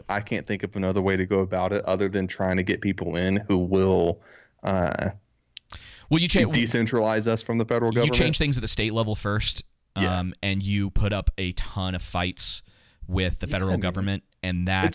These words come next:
Speaker 1: It's
Speaker 2: that's how you begin to, to get the change, because state,
Speaker 1: Exactly.
Speaker 2: state, and state, local stuff is a lot easier to, um, deal with because you can, you essentially live in, in the same backyard as a lot of those people.
Speaker 1: Mm-hmm.
Speaker 2: Um, it's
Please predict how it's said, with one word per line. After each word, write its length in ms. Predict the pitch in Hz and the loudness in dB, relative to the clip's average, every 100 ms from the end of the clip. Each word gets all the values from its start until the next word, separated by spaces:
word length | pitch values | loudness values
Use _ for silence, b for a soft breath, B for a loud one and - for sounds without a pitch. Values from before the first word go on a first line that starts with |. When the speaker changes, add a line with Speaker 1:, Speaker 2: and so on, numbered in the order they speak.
| - - | -2 -2
Speaker 1:
It's 20 | - | -4
Speaker 2:
that's 280 | 98 98 - | -4 0 0
how 160 | 98 | 0
you 120 | 95 90 | 0 -4
begin 360 | 90 87 78 - | -4 -6 -6 -6
to, 300 | 90 85 82 | -4 -4 -4
to 140 | - | -6
get 100 | 78 | -6
the 60 | - | -8
change, 240 | 65 - | -8 -8
because 260 | 107 107 - B B B | -6 -6 -6 B B B
state, 200 | - 151 | -2 0
Speaker 1:
Exactly. 340 | 120 135 131 | 0 0 2
Speaker 2:
state, 240 | - 160 143 | 0 0 -2
and 80 | 143 - | -6 -6
state, 280 | 147 147 | -4 -4
local 280 | 117 123 117 | -2 -2 -2
stuff 320 | - 143 139 b b b - | -2 -2 -2 b b b -8
is 140 | 107 | -6
a 40 | 110 | -4
lot 380 | 107 110 117 - | -2 0 0 -2
easier 400 | 110 107 107 107 | -6 -4 -4 -4
to, 540 | - 110 101 101 98 - | -4 -4 -4 -4 -4 -6
um, 320 | 92 90 87 | -8 -6 -8
deal 220 | 87 95 107 | -8 -6 -4
with 200 | 117 - | -2 -2
because 340 | 104 101 92 | -2 -4 -4
you 100 | 101 | -4
can, 260 | 101 95 95 | -4 -6 -10
you 180 | 98 95 | -8 -6
essentially 420 | 95 98 101 95 | -6 -6 -6 -6
live 240 | 92 92 92 | -6 -6 -6
in, 240 | 92 90 98 | -8 -8 -10
in 100 | 90 | -8
the 60 | |
same 180 | - 95 | -6 -6
backyard 420 | 87 85 92 90 | -8 -6 -6 -4
as 100 | 95 | -6
a 40 | 101 | -6
lot 140 | 101 | -4
of 60 | 104 | -4
those 120 | 107 | -6
people. 380 | 113 123 120 - _ 107 | -8 -8 -10 -12 _ -6
Speaker 1:
Mm-hmm. 260 | 104 107 107 | -2 -2 -2
Speaker 2:
Um, 240 | 87 90 90 | -8 -8 -8
it's 240 | 95 - | -8 -10